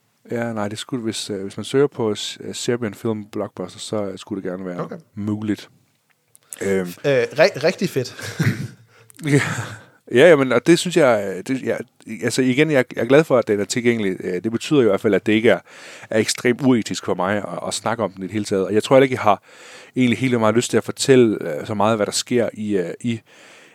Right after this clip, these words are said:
Speaker 1: i filmen, øhm, fordi det kan, det kan nogle gange være værre, end at se rent faktisk, hvad der sker i filmen. Øhm, det er,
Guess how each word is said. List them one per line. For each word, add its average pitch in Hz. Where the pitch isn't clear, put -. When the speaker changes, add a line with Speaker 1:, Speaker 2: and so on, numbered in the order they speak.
Speaker 1:
i 110
filmen, 107
øhm, 90
fordi 98
det 104
kan, 101
det -
kan 110
nogle 110
gange 101
være 101
værre, 107
end 87
at 85
se 98
rent 92
faktisk, 90
hvad 90
der 90
sker 95
i 90
filmen. 90
Øhm, 92
det 123
er, 107